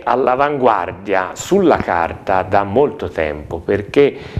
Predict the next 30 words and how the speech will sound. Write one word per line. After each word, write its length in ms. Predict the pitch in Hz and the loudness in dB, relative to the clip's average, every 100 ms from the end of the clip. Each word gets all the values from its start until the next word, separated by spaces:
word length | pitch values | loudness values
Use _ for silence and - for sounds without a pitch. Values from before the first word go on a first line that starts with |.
| - | -2
già 220 | 143 160 | 2 2
nel 180 | 139 127 | 2 -2
millenovecentoventi 1300 | 151 147 127 123 123 143 127 180 165 139 139 - 202 | 0 2 2 2 2 0 2 2 4 4 2 0 0
il 160 | 190 | 0
senatore 840 | - 131 117 - 123 120 104 95 - - - - - - | -2 0 0 2 4 4 4 0 -4 -16 -16 -16 -16 -2
Croce, 640 | 123 110 73 - 139 170 | 2 4 2 0 0 0
Benedetto 640 | - 90 87 123 120 - | 0 2 4 2 0 -2
Croce, 520 | 90 127 135 - 90 - - - - - - | 0 2 0 0 0 -2 -10 -6 -6 -6 -2
eh, 420 | - - 202 - | 2 4 2 0
preparava 720 | - 180 180 175 196 127 107 | 4 4 4 2 2 2 0
la 120 | 113 | -2
strada 400 | 117 - 156 165 | -2 0 2 2
a 60 | 151 | -2
quella 320 | - 139 123 | 0 2 2
che 220 | - 123 | 2 2
è 40 | 120 | 4
l'articolo 640 | 117 117 - 165 127 117 | 2 2 2 2 4 4
nove 360 | 120 135 104 92 | 4 2 2 0
della 240 | 95 90 | 0 -2
Costituzione, 840 | 82 92 117 127 139 - 127 127 151 | -2 -4 -4 -6 -6 -2 0 0 0
con 180 | 120 | 0
una 220 | 113 135 104 | 2 2 2
proposta 680 | 110 - 135 117 - 90 | 0 2 2 2 -2 -6
di 100 | 90 | -4
legge 420 | 92 120 135 120 | 0 2 2 2
in 120 | 113 98 | 0 2
cui 320 | 147 131 - - - | 4 4 2 -8 -10
diceva: 440 | - 175 131 117 156 | -4 2 4 4 4
Lo 160 | 185 | 2
Stato 760 | 202 - 113 85 85 - 135 143 | 0 0 0 0 -2 2 2 0